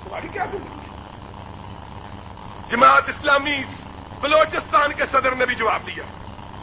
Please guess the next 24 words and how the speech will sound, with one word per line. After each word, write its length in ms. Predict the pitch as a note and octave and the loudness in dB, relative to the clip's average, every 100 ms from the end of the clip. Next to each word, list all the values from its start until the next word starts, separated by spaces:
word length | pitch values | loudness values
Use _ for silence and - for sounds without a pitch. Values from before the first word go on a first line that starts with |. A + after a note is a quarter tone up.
| - - - - - - - - | -14 -14 -14 -14 -14 -14 -14 -2
کہنے 280 | A#3 B3 B3+ | 4 6 8
لگا، 340 | C4+ B3+ G3 | 10 8 6
"ہم 120 | A#3 | 0
تو 200 | B3+ C#4 | 4 6
پیپل 340 | B3+ C4 C4 C4+ | 6 2 0 2
پارٹی 380 | C4+ B3 B3+ | 4 4 4
کے 120 | C4 B3+ | 0 2
ساتھ 260 | B3 A#3 | 4 4
معاہدہ 360 | A#3 B3 C4+ C#4 | 4 4 6 6
کرنا 220 | B3+ B3+ C4 | 4 2 2
چاہتے 260 | C4 B3+ | 2 2
ہیں، 120 | D4 D4+ | 4 4
وہی 260 | C#4+ F#4 F#4+ | 4 6 6
ہم 180 | D4+ A3+ G#3+ | 4 0 0
سے 120 | C4 | 2
نہیں 180 | B3+ C4+ | 2 0
کرتی۔" 400 | B3+ G#3 - C#3+ - - - - - - C#2 - - - - - - - - - - - - - - - | -2 -4 -6 -10 -10 -14 -14 -14 -14 -14 -14 -14 -14 -14 -14 -14 -14 -14 -14 -14 -14 -14 -14 -14 -6 0
پنجاب 680 | D#4+ E4+ F#4 G4+ G#4+ G4 | 2 6 6 6 4 2
کے 240 | G4 F4 C4 - - - - - - | 2 4 2 -2 -12 -14 -14 -14 -4
صدر 280 | D#4+ D#4+ D#4 | 0 2 2
نے 140 | C#4+ | 0
دیا 240 | C4 B3 A#3+ | -2 0 2
بیان، 320 | A3+ A3 - - - - - - - - - - - - | 2 0 -4 -12 -14 -14 -14 -14 -14 -14 -14 -14 -14 -4
"ہم 120 | B3+ | 0